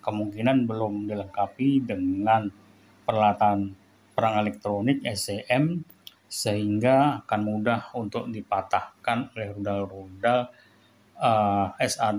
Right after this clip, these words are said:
delapan Gecko. Sampai dengan pertengahan Juni, Rusia sudah menghancurkan seribu dua ratus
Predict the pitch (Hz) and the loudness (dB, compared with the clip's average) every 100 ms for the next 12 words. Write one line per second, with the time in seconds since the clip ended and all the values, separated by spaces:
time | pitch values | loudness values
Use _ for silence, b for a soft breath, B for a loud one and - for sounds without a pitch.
0 | 101 - - 117 101 101 110 107 101 - | -6 -12 -2 2 2 2 0 0 -4 -10
1 | - 120 120 120 110 101 92 _ b b | -8 -2 -2 -2 -8 -8 -10 _ b b
2 | _ _ _ _ _ _ _ _ - - | _ _ _ _ _ _ _ _ -20 -20
3 | - - _ - - 127 117 120 123 123 | -20 -20 _ -8 0 2 2 2 2 2
4 | 120 110 117 113 110 107 104 104 147 165 | 2 -2 -2 0 -2 -4 -4 0 2 2
5 | 170 - _ _ _ _ _ _ - 110 | -2 -10 _ _ _ _ _ _ -4 -2
6 | - 127 131 131 - 120 107 113 104 107 | 2 4 4 2 -2 -2 -2 -2 -2 -2
7 | 101 - 110 107 - - 139 135 135 131 | -2 -4 -6 -6 -12 -2 0 2 2 -2
8 | - _ _ _ - 123 123 120 135 131 | -10 _ _ _ -6 0 2 2 2 2
9 | 120 120 113 110 113 107 - _ - 123 | 2 4 4 4 2 0 -4 _ -4 -4
10 | - - | -4 -8